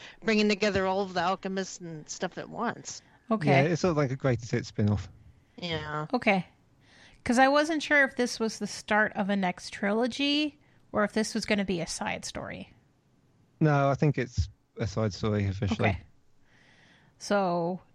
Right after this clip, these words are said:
Speaker 2: um, Nelki and the Legendary Alchemist has a whole bunch of characters that are coming back from previous games. Um, it is coming to Japan, um,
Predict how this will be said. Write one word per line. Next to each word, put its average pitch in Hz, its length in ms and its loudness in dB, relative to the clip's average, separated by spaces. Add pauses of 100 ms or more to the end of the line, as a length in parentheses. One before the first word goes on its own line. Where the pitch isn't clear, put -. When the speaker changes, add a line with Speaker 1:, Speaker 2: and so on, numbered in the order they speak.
Speaker 2:
um, 208 380 2
Nelki 269 400 4
and 240 160 2
the 262 80 2
Legendary 220 520 2
Alchemist 180 560 -2
has 185 260 -4
a 180 80 -4
whole 214 220 0
bunch 214 280 0
of 190 300 -6
characters 190 560 -4
that - 100 -10
are 190 60 -6
coming 190 300 -4
back 165 220 -4
from 196 120 -4
previous 277 420 -2
games. 185 540 -8 (680)
Um, 208 320 0
it 196 120 -2
is 208 140 -2
coming 269 320 0
to 262 80 0
Japan, 240 800 2 (640)
um, 190 640 0